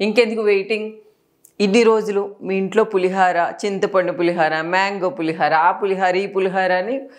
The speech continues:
ప్రతి పండక్కి బోరు కొట్టించుంటారు మీ ఇంట్లో వాళ్ళని. ఈ ఇయర్ పండక్కి మీరు మంచిగా టెంపుల్లో ఎట్లా దొరుకుతుందో పులిహోర, ఆ పులిహోర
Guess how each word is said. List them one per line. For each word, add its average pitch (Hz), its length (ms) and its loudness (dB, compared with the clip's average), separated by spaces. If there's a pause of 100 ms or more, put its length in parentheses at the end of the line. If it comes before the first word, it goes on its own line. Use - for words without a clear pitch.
(360)
ప్రతి 226 320 4
పండక్కి 240 540 0
బోరు 202 320 0
కొట్టించుంటారు 190 720 -2
మీ 147 120 -6
ఇంట్లో 143 300 0
వాళ్ళని. 143 300 -4 (520)
ఈ 254 100 6
ఇయర్ 277 420 4 (100)
పండక్కి 175 420 -4
మీరు 175 480 -2
మంచిగా 175 480 -2
టెంపుల్లో 208 560 2
ఎట్లా 180 280 2
దొరుకుతుందో 160 600 -4
పులిహోర, 143 540 -2 (120)
ఆ 302 100 6
పులిహోర 196 440 0